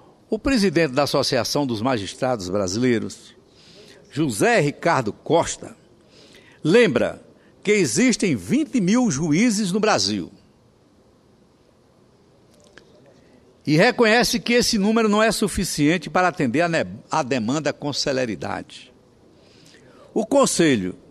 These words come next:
digo melhor, o conselheiro Walter Agra, do Conselho Nacional de Justiça, lembra que os casos de júri só recentemente passaram a ser vistos como prioritários,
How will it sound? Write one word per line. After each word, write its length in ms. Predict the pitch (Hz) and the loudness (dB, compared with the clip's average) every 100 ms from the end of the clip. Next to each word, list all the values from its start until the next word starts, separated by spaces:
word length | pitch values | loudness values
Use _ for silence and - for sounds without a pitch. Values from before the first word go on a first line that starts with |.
| _ _ _ - 113 151 143 101 | _ _ _ -6 2 4 4 2
digo 220 | 82 120 | 0 -2
melhor, 220 | 120 104 117 | 0 0 -2
o 40 | |
conselheiro 520 | 180 180 202 160 139 | -2 0 2 4 2
Walter 540 | 90 139 226 170 135 - | 2 4 4 4 -2 -2
Agra, 480 | 139 147 127 156 143 - - - - - | 0 0 0 -4 -6 -14 -20 -20 -20 -12
do 120 | 120 | -8
Conselho 460 | 185 208 175 247 233 | -2 -2 0 2 2
Nacional 580 | 220 202 - 185 165 139 | 2 2 2 4 4 2
de 140 | 120 | 0
Justiça, 540 | 139 147 - 202 - 185 | -4 -6 -4 -2 0 4
lembra 440 | 226 185 113 - - - - - - - | 4 4 0 -4 -10 -20 -20 -20 -20 -8
que 140 | - | -2
os 280 | 190 - - | 0 -2 -8
casos 720 | - 196 233 269 208 208 170 | -2 2 4 4 4 0 -2
de 160 | 160 175 | -4 -4
júri 500 | 101 117 123 131 143 - - - - - | -2 0 0 0 -4 -10 -20 -20 -20 -12
só 380 | - - 226 | -4 2 4
recentemente 840 | 214 208 - 226 208 190 147 147 147 | 6 4 2 -2 -2 0 0 0 -2
passaram 520 | - 156 - 156 156 | 0 0 0 0 2
a 20 | |
ser 220 | 135 139 | 0 -2
vistos 420 | 92 139 156 139 - | -2 -4 -4 -6 -4
como 240 | 147 131 | -2 -2
prioritários, 1040 | - 175 202 190 - 156 135 101 - - | -2 0 0 0 0 2 0 -2 -10 -18